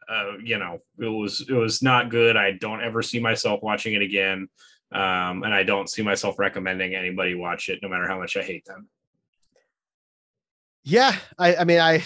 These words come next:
Speaker 2: I second all of that. It was bad. I mean, I, when the movie ended, I just sat there in silence for a while. Like, I just didn't even know how to react to that. 'Cause in the end, they're, they're all in the bed together and they're happy, and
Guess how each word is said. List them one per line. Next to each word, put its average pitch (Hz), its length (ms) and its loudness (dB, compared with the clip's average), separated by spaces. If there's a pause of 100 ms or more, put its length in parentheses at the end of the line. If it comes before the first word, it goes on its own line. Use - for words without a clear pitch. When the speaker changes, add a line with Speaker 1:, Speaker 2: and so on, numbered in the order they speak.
Speaker 2:
I 139 120 -2
second 139 380 2
all 127 200 4
of 120 80 2
that. 117 260 0 (200)
It 135 100 -4
was 127 140 0
bad. 117 420 2
I 135 80 -4
mean, 147 100 -6
I, 180 260 2
when 175 160 4
the 180 60 6
movie 214 320 6
ended, 170 380 6
I 147 120 4
just 147 260 4
sat 139 340 2
there 143 200 4
in 127 100 0
silence 139 760 0 (200)
for 175 240 4
a 175 60 8
while. 175 340 6
Like, 160 180 4
I 165 100 4
just 170 180 2
didn't 156 200 4
even 139 220 6
know 123 480 2 (580)
how 135 220 2
to 127 80 4
react 110 640 -6
to 113 100 -6
that. 65 300 -10 (480)
'Cause 214 140 4
in 226 80 4
the 233 180 8
end, 240 240 6
they're, 190 140 8
they're 156 160 6
all 170 200 8
in 170 80 6
the 143 60 4
bed 226 300 6
together 220 680 4
and 175 80 2
they're 135 120 0
happy, 214 520 2
and 135 200 4